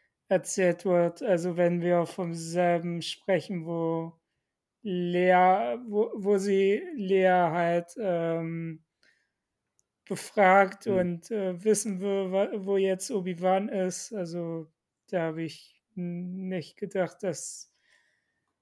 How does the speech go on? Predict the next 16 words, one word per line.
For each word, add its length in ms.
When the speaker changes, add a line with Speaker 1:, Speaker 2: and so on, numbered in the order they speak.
Speaker 1:
äh, 100
also 200
ich 200
hab 200
da 160
nichts 340
von 220
Skrupel 560
gemerkt. 560
Ich, 420
für 200
mich 260
waren 160
das 200
alles 300
Lügen. 460